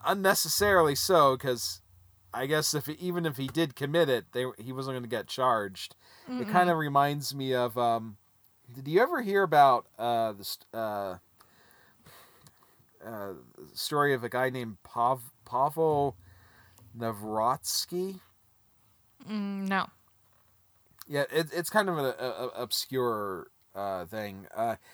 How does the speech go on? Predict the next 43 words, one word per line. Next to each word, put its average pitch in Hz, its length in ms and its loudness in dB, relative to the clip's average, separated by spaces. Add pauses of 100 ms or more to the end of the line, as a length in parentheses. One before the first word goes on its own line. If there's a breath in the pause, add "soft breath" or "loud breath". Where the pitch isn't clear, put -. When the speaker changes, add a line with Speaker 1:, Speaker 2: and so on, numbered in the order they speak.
(180 soft breath)
Speaker 1:
he 156 140 -4
was 175 160 2
a 156 100 0
soldier 147 840 2 (360 loud breath)
in 127 140 -12
the 120 60 -10
Soviet 143 480 0
Union 123 460 -6
during 117 300 -8
World 117 240 0
War 113 160 -2
Two. 127 440 -4 (280)
Speaker 2:
Mm-hmm. 190 340 -6 (1160 soft breath)
Speaker 1:
And 131 560 0
he 147 220 0
actually, 165 400 6
he, 151 260 -4
he, 139 260 -6
he, 147 300 0
he, 143 280 -6 (240)
he 139 160 -6
was 139 140 -4
a 127 60 -8
deserter. 113 720 -2 (1200)
He 117 140 -10
just, 123 240 -6
he 131 100 -10
fled 143 340 0
the 127 100 -4
battlefield. 117 920 -2 (180)
He 113 80 -14
went 120 220 -8
to 131 80 -8
his, 117 300 -8
I 107 100 -6
guess 120 200 -6
he 139 60 -8
went 131 200 -8
back 120 200 0
to 131 60 -8
his 117 140 -8
home 120 180 -8
village. 120 720 -8